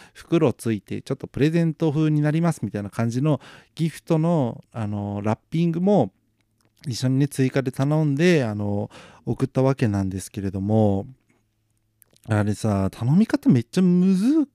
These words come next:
むずない？本当に。<laughs> なんかさ、あの、その友達から、あの、ラインであの、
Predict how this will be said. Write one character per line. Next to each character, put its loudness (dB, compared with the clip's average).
む 0
ず 0
な 0
い？ -12
本 -2
当 2
に。 0
<laughs> -8
な 4
ん -4
か -20
さ、 -2
あ 0
の、 -2
そ -2
の 4
友 2
達 2
か 4
ら、 6
あ 2
の、 0
ラ 2
イ 4
ン 2
で 2
あ 2
の、 0